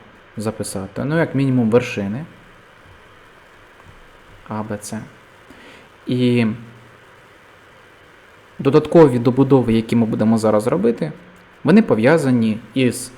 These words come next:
кутами трикутника та його сторонами. Ну, власне кажучи, все, що є у трикутнику, це кути і сторони.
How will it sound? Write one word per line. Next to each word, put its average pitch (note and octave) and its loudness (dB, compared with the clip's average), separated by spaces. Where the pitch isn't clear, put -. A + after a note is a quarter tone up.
кутами G3+ 0
трикутника D3 -2
та E3+ -2
його C#3 -2
сторонами. A2 -6
Ну, F#3+ -2
власне C#3 2
кажучи, C#3+ 2
все, A#2 0
що - -10
є G2+ -6
у - -10
трикутнику, E3+ -2
це E3+ 0
кути C#3 -2
і A2+ 0
сторони. G#2 -8